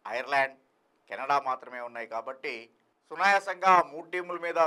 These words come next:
విజయాన్ని నమోదు చేసి సూపర్ ఎయిట్కి అర్హత సాధిస్తుంది ఇండియాతో మ్యాచ్తో సంబంధం లేకుండా అనేటువంటి అంచనాలు ఉన్నాయి ఈ నైన్త్ ఎడిషన్ ప్రారంభానికి ముందు. కానీ అనూహ్యంగా పాకిస్తాన్ ఆడిన మొదటి మ్యాచే అమెరికా చేతిలో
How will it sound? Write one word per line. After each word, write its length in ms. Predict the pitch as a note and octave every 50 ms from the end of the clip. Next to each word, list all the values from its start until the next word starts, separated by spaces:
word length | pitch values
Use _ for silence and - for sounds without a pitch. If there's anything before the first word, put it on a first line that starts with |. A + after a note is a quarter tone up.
| C#3
విజయాన్ని 400 | C3 B2+ - D3 D#3+ D#3+ D#3+ D#3 D3 C#3+
నమోదు 260 | C#3 C#3 C#3+ C#3+ D3 -
చేసి 280 | D3 D3 C#3+ D3 D#3+ C#3+ B2+ B2 B2 B2 _ _ _ _ _ _
సూపర్ 260 | C#3 D#3 D#3 D#3+ E3 E3
ఎయిట్కి 320 | D#3+ D#3+ - - C#3+ C3+ A#2 A2 A2 _ _ _ _ _ _ _ -
అర్హత 220 | A2 B2+ D#3 D#3 - -
సాధిస్తుంది 560 | C#3+ C#3 C3+ C3 C3+ - - C#3 C3 C#3 D3 D#3 - - C3
ఇండియాతో 400 | B2 B2+ C3+ C3+ C3+ C3+ C3+ C3 B2+ B2+
మ్యాచ్తో 300 | B2 B2 B2 B2 A#2+ A2+ -
సంబంధం 380 | A#2 A2+ B2 B2 B2 B2 A#2 A2+ G#2
లేకుండా 360 | A2 A#2 A#2 - A#2+ A#2 A2+ A2 A2
అనేటువంటి 420 | G#2+ G#2+ G#2+ G#2 G2+ G2+ G2 F#2+ G2
అంచనాలు 360 | G2+ - - B2 B2+ B2+ B2 B2
ఉన్నాయి 220 | A#2+ B2 B2+ C3+ D3 D3 - - _ _ _ _ - A2
ఈ 40 | A#2 A#2+ G#2+ G#2+
నైన్త్ 280 | A#2+ C#3 C#3 C3 C#3 B2+
ఎడిషన్ 340 | A#2 - - C#3 A#2 A#2 G#2 G2 F#2+ F2+ - -
ప్రారంభానికి 640 | G#2+ A2+ A#2 A#2+ A#2 A2 A#2 G#2+ G#2 G2+ G#2 - F2+ F#2
ముందు. 260 | G#2+ A2 G2 F2 E2 - _ _ _ _ _ _ D#3
కానీ 180 | E3+ G3 G3 F3+ D#3+
అనూహ్యంగా 500 | F3 G#3 A3 G3 G#3 G#3 G3+ F#3+ F#3+ F3+ F3+ F3+ - -
పాకిస్తాన్ 400 | D3 E3+ F3 - - G3 F#3 F3+ F3
ఆడిన 180 | F3 E3 D3+ C#3 B2+
మొదటి 260 | C3+ D3+ F3 F3 F#3 F3
మ్యాచే 340 | F3 E3+ E3 D#3+ D#3+ D3 C3 B2 B2+ C3 _ _ _ _ _ _ G#2+ A2+
అమెరికా 300 | D3 E3 - - C3+ - - D#3
చేతిలో 300 | D3 D3 D3 C#3 B2+